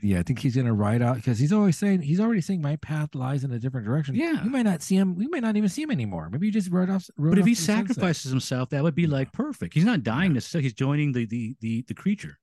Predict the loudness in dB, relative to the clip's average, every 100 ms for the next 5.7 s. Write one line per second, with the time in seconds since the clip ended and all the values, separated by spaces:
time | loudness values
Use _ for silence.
0 | _ -10 -10 -4 0 2 4 4 4 2
1 | 4 4 4 2 0 0 0 2 -2 -6
2 | -10 -8 -10 -4 -4 -2 -2 -4 -6 -2
3 | 2 2 4 2 2 0 2 2 2 2
4 | 2 2 2 -2 -6 -10 -6 -2 0 0
5 | 0 0 2 2 0 -2